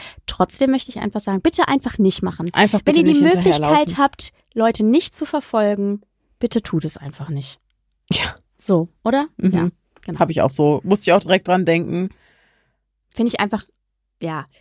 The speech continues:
Speaker 2: Ja, da, da, ich meine, ich verstehe auch, dass an der Stelle vielleicht einfach die Awareness fehlt, weil man, weil es eine komplett andere Lebensrealität
Speaker 1: Total, und das
Speaker 2: ist.
Speaker 1: ist auch okay, aber
Speaker 2: Ja.
Speaker 1: deswegen will ich's einfach nochmal sagen.
Speaker 2: Ja.
Speaker 1: Bitte macht's einfach nicht. Fühlt sich nicht cool an.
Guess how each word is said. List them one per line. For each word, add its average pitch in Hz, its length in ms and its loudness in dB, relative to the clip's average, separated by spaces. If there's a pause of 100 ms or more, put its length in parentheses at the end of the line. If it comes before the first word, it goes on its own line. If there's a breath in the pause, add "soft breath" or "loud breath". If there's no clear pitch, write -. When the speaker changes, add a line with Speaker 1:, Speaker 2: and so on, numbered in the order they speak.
(500)
Speaker 2:
Ja, 170 160 6
da, 170 100 4
da, 180 140 4
ich 175 140 -4
meine, 214 100 4
ich 208 60 -2
verstehe 202 280 2
auch, 220 80 2
dass - 160 -6
an 165 80 0
der 165 120 2
Stelle 185 240 -2
vielleicht 175 260 0
einfach 160 220 -2
die 185 280 -4 (140)
Awareness 165 500 0
fehlt, 190 280 -2
weil 165 120 4
man, 160 300 -4
weil 165 100 2
es - 120 -8
eine 170 80 -6
komplett 160 320 -4
andere 160 280 -2
Lebensrealität 220 720 0
Speaker 1:
Total, 349 260 4
und 240 60 2
das 262 100 6
Speaker 2:
ist. 262 80 -2
Speaker 1:
ist 320 100 -2
auch 320 100 0
okay, 294 340 0
aber 233 160 2
Speaker 2:
Ja. 180 120 2
Speaker 1:
deswegen 269 160 0
will 262 80 0
ich's - 120 -4
einfach 254 240 -2
nochmal 254 240 0
sagen. 202 440 -2
Speaker 2:
Ja. 160 200 0 (220)
Speaker 1:
Bitte 269 180 0
macht's 294 260 2
einfach - 360 -2
nicht. 170 260 -6 (160)
Fühlt 302 220 0
sich - 180 -4
nicht - 260 -2
cool 311 180 4
an. 175 280 0